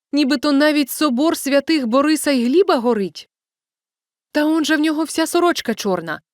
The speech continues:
певне, з самого пекла вибрався хлопчина. Голоси долинали до Дана, немов крізь товсту повсть. Він спробував ворухнутися й тихо застогнав.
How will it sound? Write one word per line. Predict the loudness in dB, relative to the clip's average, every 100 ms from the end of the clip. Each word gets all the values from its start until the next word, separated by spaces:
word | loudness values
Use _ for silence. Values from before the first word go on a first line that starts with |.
| _
певне, | 0 2 2 0
з |
самого | 0 0 2 2 2
пекла | 0 0 0 0
вибрався | 0 0 -2 -4 -6
хлопчина. | -6 -6 -6 -6 -8 -20 _ _ _ _ _ _ _ _ _ _ _ _ -10
Голоси | -2 0 0 2 0
долинали | 2 -2 -2 -2 -4
до | -4 -4
Дана, | -4 -4 -2 -2
немов | -2 -2 -2 -4
крізь | -2 -2 -4
товсту | -4 -6 -6 -6 -6
повсть. | -4 -6 -6 -10 -18 -20 _ _ _ _ -8
Він | -2 -2 -4
спробував | -4 -2 2 2 2 0
ворухнутися | -2 -2 -2 -6 -4 -6 -8
й | -10
тихо | -8 -8 -6 -6
застогнав. | -8 -8 -10 -10 -18